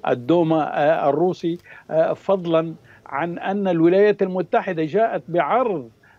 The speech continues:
تقديم الغاز، آه، جانب من الغاز الطبيعي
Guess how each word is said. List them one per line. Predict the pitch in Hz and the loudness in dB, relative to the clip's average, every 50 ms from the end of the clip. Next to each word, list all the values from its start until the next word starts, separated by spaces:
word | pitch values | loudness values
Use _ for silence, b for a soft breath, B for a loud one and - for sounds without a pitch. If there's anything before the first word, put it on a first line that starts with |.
| b b | b b
تقديم | - 180 170 - 165 160 156 202 214 226 214 202 185 170 143 131 120 _ b b b b b | -4 -4 -4 -4 -10 -8 -4 -4 -2 0 2 2 2 2 0 -2 -6 _ b b b b b
الغاز، | 156 139 147 151 131 143 165 190 214 214 208 196 180 143 131 123 123 143 - | 0 2 2 2 4 4 4 4 6 6 6 4 4 0 -4 -8 -10 -10 -4
آه، | 160 147 143 156 147 143 151 | -2 0 0 2 2 0 -2
جانب | - - 127 185 202 202 190 180 143 139 | -2 0 0 0 0 0 -2 -4 -2 -2
من | 160 156 | -2 0
الغاز | 156 156 139 170 190 190 180 147 151 | 0 0 2 2 2 2 2 2 -2
الطبيعي | 151 - _ - 165 - 175 196 185 156 160 160 151 | -4 -4 _ -6 -2 0 2 2 2 2 0 -2 -4